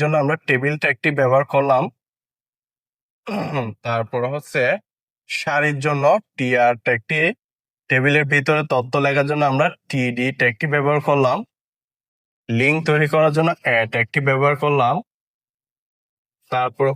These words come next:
উপরে লেখার জন্য এসইউপি সাব,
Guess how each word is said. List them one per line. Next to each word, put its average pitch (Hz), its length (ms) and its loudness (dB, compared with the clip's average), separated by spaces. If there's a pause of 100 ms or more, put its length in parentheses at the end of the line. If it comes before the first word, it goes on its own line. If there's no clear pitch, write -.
(180)
উপরে 143 340 2 (120)
লেখার 139 380 0
জন্য 156 200 2 (560)
এসইউপি - 2250 -2 (1400)
সাব, 131 420 2